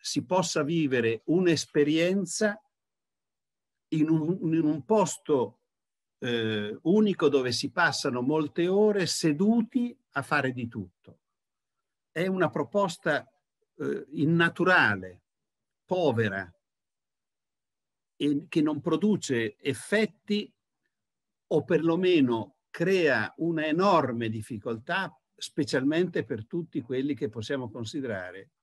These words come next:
gli studenti fragili, gli studenti deboli, che vengono da culture diverse o che hanno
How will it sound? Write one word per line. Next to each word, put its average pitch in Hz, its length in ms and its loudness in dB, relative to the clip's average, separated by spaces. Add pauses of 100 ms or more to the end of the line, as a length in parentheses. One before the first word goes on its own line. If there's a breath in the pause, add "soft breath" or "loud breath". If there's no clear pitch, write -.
gli 131 260 -6
studenti 120 640 -6
fragili, 104 600 -4
gli 101 140 -14
studenti 117 560 -10
deboli, 104 540 -2 (920)
che 131 140 -4
vengono 139 380 0
da 123 140 -2
culture 127 480 -2
diverse 120 760 0
o 117 180 -4
che 135 180 -10
hanno 131 480 0